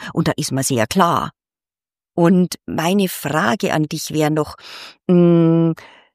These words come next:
du hast ja dann auch eine Ausbildung gemacht und man bewegt sich ja in der sogenannten G-F-K-Szene auch. Wie ist es dir denn da so ergangen, wenn dir manchmal vielleicht Menschen begegnet sind, die brav ihre vier Schritte runterdekliniert haben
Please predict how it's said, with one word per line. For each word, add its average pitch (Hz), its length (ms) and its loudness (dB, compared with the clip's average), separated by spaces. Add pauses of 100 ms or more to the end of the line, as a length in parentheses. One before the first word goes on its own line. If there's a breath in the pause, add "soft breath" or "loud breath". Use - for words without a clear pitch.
(200)
du 202 160 0
hast 226 180 0
ja 226 60 0
dann 180 180 0
auch 175 160 -2
eine 175 200 0
Ausbildung 165 520 -2
gemacht 160 540 -2
und 151 200 -2 (260 loud breath)
man 151 180 0
bewegt 170 400 -2
sich 170 140 -4
ja 156 100 2
in 147 100 0
der 147 300 2
sogenannten 160 600 -2
G-F-K-Szene 160 1300 0
auch. 156 220 -2 (500 loud breath)
Wie 190 140 -2
ist 240 160 -4
es 269 140 -2
dir 220 120 0
denn 202 140 0
da 185 140 0
so - 120 -4
ergangen, 190 680 0 (260 loud breath)
wenn 175 220 2
dir 170 160 0
manchmal 190 460 0
vielleicht 170 320 -2
Menschen 175 420 -2
begegnet 180 500 -4
sind, 170 360 0 (260 loud breath)
die 160 100 -4
brav 202 380 0
ihre 170 240 0
vier 156 180 -2
Schritte 180 400 0
runterdekliniert 139 920 -2
haben 190 400 4